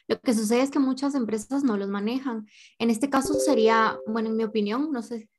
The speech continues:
qué dirán aquellos, <laughs> pero sería un business analyst que es el encargado de ir con el cliente, tomar requerimientos y como decís tú, los traduce, ¿verdad?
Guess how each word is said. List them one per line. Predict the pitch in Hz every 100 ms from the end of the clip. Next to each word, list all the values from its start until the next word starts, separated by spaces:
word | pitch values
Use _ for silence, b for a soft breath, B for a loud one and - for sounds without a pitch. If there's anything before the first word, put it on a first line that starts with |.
| -
qué | 226
dirán | 220 220
aquellos, | 214 254 277
<laughs> | -
pero | 277 208
sería | - 226 196 208 214 214 B B B
un | 233
business | 240 262 285 277
analyst | 285 339 339 349 -
que | -
es | 214
el | 233
encargado | 240 254 220 202 196 202 226 254 233
de | 220
ir | 196 220 220
con | 269 254
el | 214 196 -
cliente, | 233 240 277 330 381 - b b b b
tomar | 240 233 233
requerimientos | - 214 214 214 220 240 269 302 320 330 320 -
y | - 247 226
como | - 233 220 208 202
decís | 208 220 233 226
tú, | 294 294
los | 277 247 220
traduce, | - 196 190 262 285 - 185
¿verdad? | 185 220